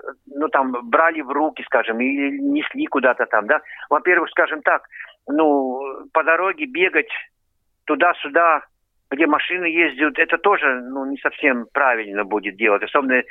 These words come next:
детям там не надо было бы это делать, поскольку они там, ну, там всё-таки машины едут, скажем, начнём с того, что, ну, знаете, как это всё-таки рискованное дело, да. Второе, нужно запомнить, что всё-таки жаба,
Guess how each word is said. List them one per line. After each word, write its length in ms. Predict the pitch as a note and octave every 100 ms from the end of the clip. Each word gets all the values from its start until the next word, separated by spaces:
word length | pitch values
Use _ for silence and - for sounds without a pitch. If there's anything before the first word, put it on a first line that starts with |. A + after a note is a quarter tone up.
| - - -
детям 460 | A#3+ C#3 E3+ C3
там 200 | A2+ A2+
не 100 | A#2+
надо 240 | A#2 A2 G#2+
было 180 | G#2+ G#2
бы 80 |
это 140 | G#2+ A2+
делать, 300 | B2 E3 -
поскольку 400 | - - C#3+ C#3
они 260 | C3 C#3 C3+
там, 240 | C3+ B2+ - - - - - -
ну, 200 | C#3+ C3+ - - - - -
там 140 | D#3 D3
всё-таки 280 | D4 -
машины 340 | D#4+ E3 F3 D3
едут, 340 | B2 A#2+ G#2
скажем, 280 | - C#3+ B2+
начнём 300 | B2+ C3 C3+
с 40 | -
того, 220 | C#3 E3
что, 200 | - A#2+
ну, 720 | A#2+ B2 - - C#3+ D#3+ C#3
знаете, 320 | D3 D#3+ C#3+
как 200 | B2+ A2+
это 140 | B2+ -
всё-таки 340 | B2 - A#2 - - -
рискованное 540 | D3 - D#3+ C3 A#2
дело, 300 | A#2 B2+ A2+
да. 200 | G#2 C#3+ - - - - -
Второе, 560 | D#3 D3 E3 G3 F#3 - - -
нужно 260 | D#3 D#3 D3+
запомнить, 460 | D#3 - E3 F3 C#3+
что 840 | - B2+ A#2+ A#2 A2+ A2 A2 A2 A2+ A2+ A#2 A#2+ A#2+
всё-таки 360 | - D3+ -
жаба, 720 | A#2+ C#3 D#3 E3+ D#3 C3+ B2